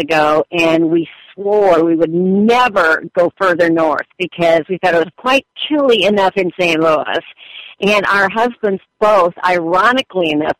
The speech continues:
got offers to come to Minneapolis for positions that we as families felt we really couldn't turn down. So, of course, never say never. That is probably one of the best lessons to learn in life.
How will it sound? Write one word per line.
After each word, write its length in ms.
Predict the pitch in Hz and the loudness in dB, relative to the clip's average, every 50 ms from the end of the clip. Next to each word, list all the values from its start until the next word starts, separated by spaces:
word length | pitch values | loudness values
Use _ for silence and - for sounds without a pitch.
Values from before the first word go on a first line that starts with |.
| _ | _
got 160 | - 156 - - - | -2 -2 -2 -2 -2
offers 480 | 165 165 165 170 - - 185 180 170 - _ _ - | 0 0 2 0 0 -2 -4 -6 -6 -8 _ _ -14
to 80 | 185 | -14
come 440 | - - 170 170 165 165 165 165 160 - - - 185 | -8 -4 -4 -2 0 0 0 -2 -2 -4 -6 -4 0
to 240 | 175 170 165 165 | 0 2 2 2
Minneapolis 880 | 151 156 185 185 190 180 - - 175 175 - - 165 165 165 160 160 156 - - - - - - _ _ _ _ - - - 175 - - _ _ _ | 0 0 -2 -2 -2 -2 -2 0 -2 -2 -2 -2 -2 0 0 0 0 -2 -6 -12 -20 -20 -20 -20 _ _ _ _ -18 -14 -12 -14 -14 -14 _ _ _
for 120 | - 220 - | -2 -2 0
positions 600 | - 240 240 - 240 247 226 - 226 202 190 170 - - | 0 0 0 2 2 0 2 2 0 0 0 -2 -2 -2
that 180 | 190 165 - | -2 -2 -2
we 400 | 170 175 202 202 190 190 185 175 - | -2 0 0 2 2 2 0 0 0
as 140 | - 180 170 165 - _ _ _ _ | 0 0 -2 -2 -4 _ _ _ _
families 540 | 185 175 170 170 165 160 160 156 160 160 151 - _ _ _ _ - | -2 0 0 0 0 0 0 0 0 -2 -4 -8 _ _ _ _ 0
felt 240 | 175 170 165 - _ | 0 0 0 0 _
we 240 | - 170 165 165 160 | -4 -2 -2 -2 -2
really 320 | 147 160 165 156 156 156 139 - | -2 -2 0 0 -2 -4 -6 -8
couldn't 400 | - 170 165 143 160 156 - - _ - - | -6 -6 -4 -2 -4 -4 -4 -8 _ -10 -4
turn 220 | 180 165 160 160 156 | -2 -2 0 0 0
down. 460 | 165 160 160 165 156 156 156 156 151 - - | -2 -2 0 0 0 0 0 -2 -4 -6 -2
So, 140 | 202 185 175 | 0 0 0
of 200 | - 185 185 - | 0 -2 -4 -6
course, 360 | - - 208 202 185 175 175 - - - - - - - - - - _ _ | -6 -2 0 2 2 2 0 -2 -6 -18 -20 -20 -20 -20 -20 -20 -20 _ _
never 480 | - 233 254 269 294 294 277 220 202 185 - - 175 | 0 2 4 4 4 4 2 2 0 -2 -2 -2 -2
say 140 | 151 160 | -2 -2
never. 320 | 165 170 170 170 196 247 311 415 | 0 -2 -2 0 0 0 0 2
That 180 | 403 311 311 302 | 2 0 2 2
is 80 | 320 311 - _ | 0 -2 -2 _
probably 480 | - - 339 339 359 359 302 330 330 311 | -2 0 0 2 2 0 0 0 2 2
one 140 | 285 285 277 | 4 4 2
of 120 | 269 233 | 2 0
the 60 | 247 | -2
best 240 | 226 190 226 220 226 - 226 | -2 0 0 -2 -2 -2 -2
lessons 360 | 214 202 214 - 220 208 190 - _ | -2 -2 -2 -2 -6 -8 -8 -6 _
to 80 | 233 233 | 0 2
learn 280 | 214 214 208 214 214 208 | 2 4 2 2 2 2
in 140 | 196 202 | 0 2
life. 420 | 190 190 185 175 165 180 190 196 | 2 2 2 4 4 2 2 0